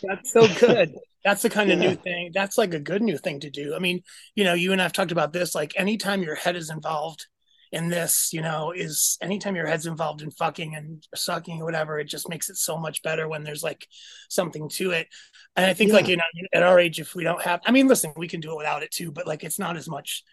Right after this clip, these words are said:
Speaker 1: doesn't, it doesn't feel the same any-, anymore, you know, just to get off. I've done it, like, in a, a video store, like, in a sex video store,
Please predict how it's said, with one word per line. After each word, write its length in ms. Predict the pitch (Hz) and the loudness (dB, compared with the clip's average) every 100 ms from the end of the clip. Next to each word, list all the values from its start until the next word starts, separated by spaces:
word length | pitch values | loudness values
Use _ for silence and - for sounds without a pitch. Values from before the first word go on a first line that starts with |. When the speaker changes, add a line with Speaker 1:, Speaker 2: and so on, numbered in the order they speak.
| - | -2
Speaker 1:
doesn't, 300 | 220 185 165 - | -2 -2 -6 -8
it 80 | 180 | 2
doesn't 300 | 285 254 190 | 4 4 0
feel 240 | - 175 | -4 -6
the 100 | 175 | -4
same 320 | - 165 156 | -4 -6 -8
any-, 160 | 151 147 147 208 | -10 -10 -12 -12
anymore, 480 | - 160 160 156 156 | -10 -8 -8 -10 -10
you 140 | 156 156 | -12 -12
know, 100 | 147 | -8
just 220 | 160 - | -8 -10
to 80 | 151 | -8
get 180 | 151 | -4
off. 320 | 151 147 151 - - _ _ _ _ - - | 0 0 -4 -12 -20 _ _ _ _ -20 -4
I've 180 | 165 160 | -2 4
done 180 | 196 202 | 4 4
it, 100 | 220 | 2
like, 220 | 170 170 - | 0 -2 -6
in 120 | 160 | -4
a, 340 | 151 143 147 - _ - - - | -4 -6 -8 -12 _ -20 -20 -10
a 360 | 156 147 147 156 | -6 -4 -2 0
video 320 | 196 226 185 | 2 4 4
store, 460 | - 175 156 156 165 | 2 0 -2 -4 -4
like, 180 | 147 | -8
in 120 | 170 165 | -6 -6
a 100 | 147 | -6
sex 380 | - 170 - - | -6 -6 -6 -8
video 280 | 170 160 | -6 -4
store, 440 | 151 - 147 147 | -6 -6 -4 -4